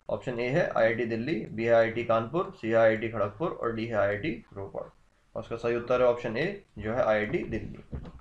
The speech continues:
चलिए बढ़ते हैं दसवें प्रश्न की ओर। हाल ही में भारत ने कोरोना महामारी के बीच कौन से देश को टीबी की दवा के रूप में दस लाख डॉलर की मानवीय सहायता प्रदान करने का फैसला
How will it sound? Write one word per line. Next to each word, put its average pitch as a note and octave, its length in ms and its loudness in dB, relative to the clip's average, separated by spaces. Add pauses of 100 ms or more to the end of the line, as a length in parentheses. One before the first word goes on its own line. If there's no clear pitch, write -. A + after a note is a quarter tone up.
(200)
चलिए A#2+ 180 -4
बढ़ते A#2 220 0
हैं B2+ 100 -2
दसवें A#2+ 240 -2
प्रश्न B2+ 240 -4
की B2 120 -4
ओर। F3+ 260 0 (640)
हाल C#3 300 8
ही D3+ 160 6
में F3+ 200 4
भारत C3+ 380 6
ने F#3 120 4
कोरोना C#3 400 4
महामारी C3+ 480 6
के C3 180 0
बीच C3+ 300 0 (140)
कौन D3 240 4
से E3+ 180 2
देश C3 260 2
को F3 160 0
टीबी B2+ 380 -2 (600)
की E3 100 2
दवा C3 300 10
के D#3+ 180 4
रूप B2 240 2
में G2+ 320 -6
दस D3 260 6
लाख D3 340 8
डॉलर C3 280 6
की E3 180 -2
मानवीय C3 400 4
सहायता A#2+ 380 4
प्रदान B2 360 6
करने A#2 240 0
का A#2 120 2
फैसला A#2 460 0